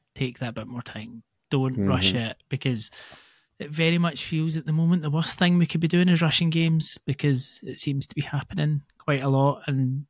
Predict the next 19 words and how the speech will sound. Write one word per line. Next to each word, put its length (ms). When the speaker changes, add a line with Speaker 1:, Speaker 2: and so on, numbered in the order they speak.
Speaker 1:
people's 720
tolerance 720
for 260
it 200
seems 200
to 100
be 100
dropping. 500
So 380
take 160
the 60
time 240
needed. 260
Best 240
decision 420
they 100
could 220
take. 480
Speaker 2:
Yeah. 420